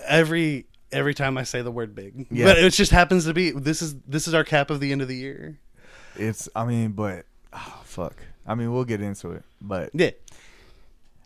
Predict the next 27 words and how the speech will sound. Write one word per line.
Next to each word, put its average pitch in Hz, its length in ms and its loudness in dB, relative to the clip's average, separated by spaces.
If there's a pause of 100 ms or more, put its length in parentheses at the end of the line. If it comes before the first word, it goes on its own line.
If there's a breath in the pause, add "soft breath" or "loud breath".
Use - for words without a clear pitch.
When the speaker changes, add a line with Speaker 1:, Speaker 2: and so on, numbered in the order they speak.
(140)
Speaker 2:
ah, - 220 -10
there's 98 200 -6
a 82 60 -8
lot 87 260 -2
there. 92 360 -6 (100)
Speaker 1:
There 185 160 4
is. 294 120 -2
Speaker 2:
There's 98 140 -12
a 92 40 -8
lot 87 260 -4
there. 85 280 -4
Speaker 1:
There 95 100 -2
Speaker 2:
And 113 80 -2
Speaker 1:
is. - 20 -2
Speaker 2:
then 139 160 -2
just 131 300 -4
a 113 60 -6
lot 107 320 2
to 110 240 0
unravel 95 640 -2
with 85 200 -12
Tar 87 640 -4
Speaker 1:
Mm-hmm. 156 140 2
Speaker 2:
overall. 82 760 -4
Speaker 1:
Mm-hmm. 120 180 -10 (200)
Speaker 2:
Like, 82 340 -4
uh, 62 400 -10